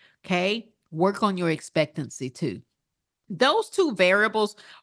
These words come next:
are very important, and those are included in what I give my clients, and I call it a daily diagnostic,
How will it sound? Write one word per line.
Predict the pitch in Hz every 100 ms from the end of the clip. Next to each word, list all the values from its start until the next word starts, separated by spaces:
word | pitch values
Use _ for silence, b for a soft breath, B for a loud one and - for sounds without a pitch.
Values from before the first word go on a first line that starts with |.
| -
are | 185
very | 156 196 220 214
important, | 170 - 170 135 135 -
and | 170
those | 190 233 285
are | 240 202
included | 160 - 226 208 190
in | 165 165
what | 170 135
I | 165
give | 160 175 160
my | 143
clients, | - 160 156 185 226 -
and | 160
I | 151
call | - 190 262
it | 302
a |
daily | 180 160 160 165 160
diagnostic, | 147 143 139 147 143 139 - 131